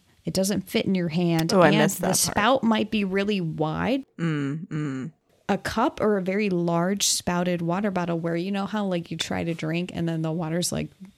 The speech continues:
Speaker 1: running down the sides of your mouth because it's just,
Speaker 2: That
Speaker 1: like,
Speaker 2: was
Speaker 1: hard to
Speaker 2: visually
Speaker 1: drink from?
Speaker 2: hilarious.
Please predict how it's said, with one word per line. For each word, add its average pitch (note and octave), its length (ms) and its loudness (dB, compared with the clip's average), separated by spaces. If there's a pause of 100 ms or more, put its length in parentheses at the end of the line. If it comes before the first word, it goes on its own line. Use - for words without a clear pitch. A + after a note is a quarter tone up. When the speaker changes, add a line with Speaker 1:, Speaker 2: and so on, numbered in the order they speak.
(280)
Speaker 1:
running F3 400 0
down F3 200 0
the E3+ 100 2
sides E3+ 320 0
of E3+ 60 0
your E3 100 0
mouth E3 380 0 (100)
because F3+ 300 -2
it's - 100 -2
just, - 160 0
Speaker 2:
That D#3+ 220 8
Speaker 1:
like, G2 80 0
Speaker 2:
was F#3 160 4
Speaker 1:
hard E3+ 160 4
to E3+ 80 4
Speaker 2:
visually E3+ 320 4
Speaker 1:
drink E3 100 0
from? - 120 2
Speaker 2:
hilarious. G#3 680 -2